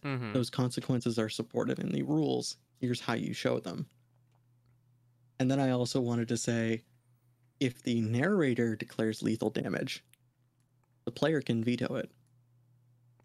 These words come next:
Speaker 2: Because just, there's a whole thing about determining lethality in the, uh, game prep section.
Speaker 1: Mm-hmm.
Speaker 2: Um,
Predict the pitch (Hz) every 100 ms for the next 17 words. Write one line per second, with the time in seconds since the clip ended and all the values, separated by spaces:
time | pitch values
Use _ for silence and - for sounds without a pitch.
0 | _ _ _ _ _ _ - 135 151 -
1 | 185 - _ _ _ - 160 156 151 175
2 | 160 156 139 127 123 120 123 120 117 113
3 | 113 110 113 117 113 117 _ _ - 123
4 | 113 113 113 113 110 113 - _ 135 113
5 | 113 123 120 113 131 - 127 - 139 -
6 | _ _ _ - 156 135 120 117 117 110
7 | 110